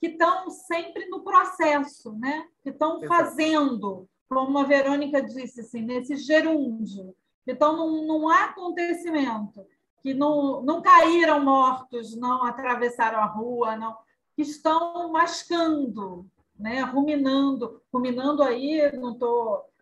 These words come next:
Speaker 1: comparando homem a bicho, mas tô usando a ideia de ruminar
Speaker 2: Uhum.
Speaker 1: como processar, né? Assim, deixando claro pra audiência, a gente, a gente tem que explicar tudo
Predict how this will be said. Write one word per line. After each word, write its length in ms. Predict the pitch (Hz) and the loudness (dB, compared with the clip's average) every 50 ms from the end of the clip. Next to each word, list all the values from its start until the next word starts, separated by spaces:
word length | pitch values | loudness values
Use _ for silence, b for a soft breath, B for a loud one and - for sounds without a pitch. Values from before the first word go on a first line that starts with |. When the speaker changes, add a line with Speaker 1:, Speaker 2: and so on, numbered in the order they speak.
| _ _ | _ _
Speaker 1:
comparando 800 | - 247 233 220 254 254 247 233 240 240 247 262 247 240 233 233 | -6 -6 -4 2 6 8 8 8 6 0 -2 -2 2 2 2 2
homem 480 | 240 254 269 269 269 247 247 240 233 233 | 2 2 0 0 0 -2 -4 -6 -4 -6
a 80 | 226 | -6
bicho, 640 | 220 208 254 254 254 247 226 - - - - 190 180 b b b b _ - | -6 -6 -10 -8 -8 -8 -10 -10 -14 -18 -18 -20 -20 b b b b _ -10
mas 460 | 214 220 233 233 247 247 - - - - - | -2 0 2 2 2 0 -4 -6 -16 -12 0
tô 180 | - 254 302 269 | 4 4 4 4
usando 440 | 269 220 214 269 269 302 320 311 294 | 4 0 2 2 4 4 4 4 4
a 60 | 269 | 2
ideia 320 | 269 - 269 269 277 269 | 4 2 2 4 4 2
de 120 | - - 269 | 0 -2 -6
ruminar 760 | - - - 294 330 330 311 285 262 240 240 247 262 294 294 | -8 -4 -4 -2 -2 0 0 -2 0 2 4 4 6 4 4
Speaker 2:
Uhum. 60 | 190 | 2
Speaker 1:
como 440 | 185 285 277 277 285 285 277 277 - | 0 0 0 0 -2 -2 -4 -6 -4
processar, 880 | - 277 285 285 285 302 277 269 269 - 233 208 208 208 208 196 196 202 | 0 2 2 2 2 0 -2 -2 -2 -2 0 0 2 2 0 0 -2 -4
né? 220 | 202 214 233 240 233 190 185 185 | -8 -6 -4 -4 -4 -6 -6 -8
Assim, 380 | 185 185 - - 180 175 180 - _ _ _ _ _ - | -12 -12 -14 -18 -18 -18 -18 -18 _ _ _ _ _ -14
deixando 400 | 180 190 190 - 196 196 196 208 | -12 -12 -10 -10 -10 -10 -12 -12
claro 520 | 208 - 220 196 190 190 190 196 196 196 196 | -8 -4 0 2 2 4 4 2 0 -2 -8
pra 120 | 220 196 | -8 -8
audiência, 540 | 190 196 175 202 208 196 196 202 - - 147 - _ - - - 202 214 | -8 -8 -8 -10 -10 -10 -10 -10 -12 -14 -18 -20 _ -20 -20 -20 -20 -18
a 80 | 202 | -16
gente, 260 | 190 196 202 185 202 | -14 -14 -14 -12 -12
a 40 | 202 | -10
gente 200 | 208 214 196 - | -10 -10 -12 -12
tem 100 | - 202 | -14 -16
que 80 | 196 _ | -16 _
explicar 460 | _ - 208 196 - 202 208 208 - | _ -16 -14 -10 -8 -8 -8 -8 -10
tudo 720 | - 226 240 240 240 240 220 208 240 240 247 247 254 277 | -14 -12 -10 -8 -8 -8 -10 -10 -10 -10 -8 -8 -8 -10